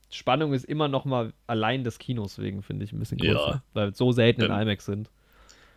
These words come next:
Speaker 2: und es ist dann mit der Hinfahrt auch ein richtiges Event und dann redet man auch viel über den Film und dann,
Speaker 1: Ja.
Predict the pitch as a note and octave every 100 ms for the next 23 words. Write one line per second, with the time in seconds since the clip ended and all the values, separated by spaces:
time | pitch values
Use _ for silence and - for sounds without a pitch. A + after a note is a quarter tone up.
0 | - F#2+ F#2 G2 A2 F2 E2 F2 F#2 F#2
1 | - E2+ D#2+ E2+ E2+ - E2 - - -
2 | C#2+ E2 E2+ E2 E2+ D#2 F2+ F#2 F#2 E2+
3 | - G2 F#2 E2+ E2+ E2 - D#2+ D#2 D2+
4 | D#2 D#2 C#2+ - _ - G#2+ G#2 G#2